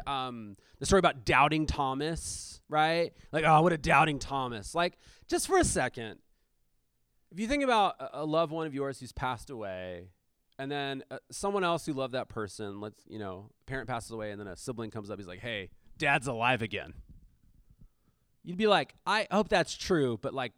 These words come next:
probably you're in trouble. Probably you're not okay.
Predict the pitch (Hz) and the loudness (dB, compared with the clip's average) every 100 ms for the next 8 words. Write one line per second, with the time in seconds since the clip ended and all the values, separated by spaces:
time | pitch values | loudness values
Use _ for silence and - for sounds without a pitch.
0 | _ - 170 156 143 123 104 _ _ _ | _ -2 0 0 -2 -2 -6 _ _ _
1 | 127 117 104 101 - - _ _ _ _ | -4 -2 -6 -8 -8 -14 _ _ _ _
2 | _ _ _ _ _ _ _ _ 208 185 | _ _ _ _ _ _ _ _ 2 4
3 | 165 143 123 - - 95 82 87 | 2 0 -2 -2 -4 -4 -8 -12